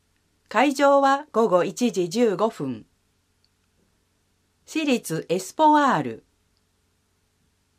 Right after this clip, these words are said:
マリンバ演奏、三田少年少女合唱団。エスポワール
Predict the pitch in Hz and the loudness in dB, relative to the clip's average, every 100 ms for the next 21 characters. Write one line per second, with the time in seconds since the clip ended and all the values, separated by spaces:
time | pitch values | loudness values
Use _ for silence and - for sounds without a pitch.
0 | _ - 180 214 311 302 294 294 294 262 | _ -6 -2 0 2 4 4 4 4 2
1 | - 156 143 135 _ _ _ _ _ _ | 0 -6 -6 -10 _ _ _ _ _ _
2 | - 302 269 180 175 - 277 302 302 302 | 0 4 4 2 -2 2 4 6 8 6
3 | 302 294 269 185 175 175 202 - 285 220 | 6 2 2 2 0 0 -4 -2 0 2
4 | 147 127 127 - _ _ _ _ _ _ | -2 -8 -10 -18 _ _ _ _ _ _
5 | _ _ _ 190 196 - 302 302 294 269 | _ _ _ -6 -6 0 4 4 6 4
6 | 170 143 143 | 2 -2 -8